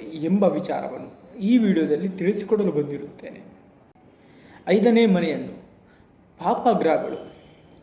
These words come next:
ದಶಾ ಭುಕ್ತಿ ಅಂತರ್ಭುಕ್ತಿಯಲ್ಲಿ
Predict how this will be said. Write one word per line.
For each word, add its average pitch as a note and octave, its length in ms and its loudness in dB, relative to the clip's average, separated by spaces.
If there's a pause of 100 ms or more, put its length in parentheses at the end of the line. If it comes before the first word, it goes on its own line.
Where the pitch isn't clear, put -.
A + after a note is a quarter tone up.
(720)
ದಶಾ - 640 0
ಭುಕ್ತಿ G3 640 -6
ಅಂತರ್ಭುಕ್ತಿಯಲ್ಲಿ - 1040 -2